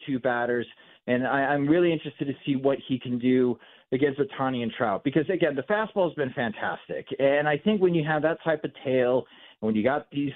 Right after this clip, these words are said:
types of spin rates, he's throwing the fastball with more spin than his slider. And you're hitting ninety-five, ninety-seven miles per hour in the upper part of the strike zone. That's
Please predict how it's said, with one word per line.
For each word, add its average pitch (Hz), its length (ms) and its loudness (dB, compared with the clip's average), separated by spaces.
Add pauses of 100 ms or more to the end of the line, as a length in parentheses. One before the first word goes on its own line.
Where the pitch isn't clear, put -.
types 127 220 -2
of - 140 -20
spin 127 240 4
rates, 120 400 4
he's 131 180 -2
throwing 202 260 -2
the 147 60 -6
fastball 139 440 0
with 113 140 0
more 139 280 2
spin 139 200 -2
than 123 120 0
his 98 120 -2 (120)
slider. 139 480 0 (400)
And 160 400 2
you're 160 140 4
hitting 190 460 2
ninety-five, 139 600 0
ninety-seven 135 640 0
miles 127 340 0
per 147 60 -2
hour 131 140 2
in 123 60 -2
the 131 140 -4
upper 147 160 0
part 151 240 -2
of - 60 -2
the - 100 -6
strike 196 320 0
zone. 90 240 -2 (440)
That's 240 160 0